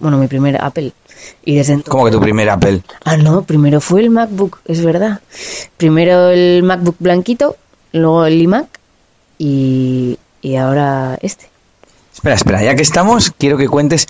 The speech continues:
Speaker 2: cómo te compraste el anterior iMac, el dos mil nueve.
Speaker 1: Pues tenía mi MacBook blanquito, feliz, y de repente un día no encendió.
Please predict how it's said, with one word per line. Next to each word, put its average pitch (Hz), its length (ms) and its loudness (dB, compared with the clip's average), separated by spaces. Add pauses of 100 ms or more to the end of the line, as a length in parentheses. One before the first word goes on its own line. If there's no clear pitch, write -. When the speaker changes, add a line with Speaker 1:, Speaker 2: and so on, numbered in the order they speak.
(280)
Speaker 2:
cómo 302 260 2
te 147 120 -2
compraste 139 520 0
el 113 100 0
anterior 113 440 0
iMac, 107 340 0
el 95 240 2
dos 101 160 2
mil 110 120 2
nueve. 92 300 0 (560)
Speaker 1:
Pues 139 360 0
tenía 151 320 0
mi 165 80 2
MacBook 165 440 2
blanquito, 233 720 0 (100)
feliz, 185 520 -2 (260)
y 151 180 0
de 143 120 2
repente 165 400 0
un 175 120 2
día 208 400 0 (120)
no 143 640 2
encendió. 131 640 0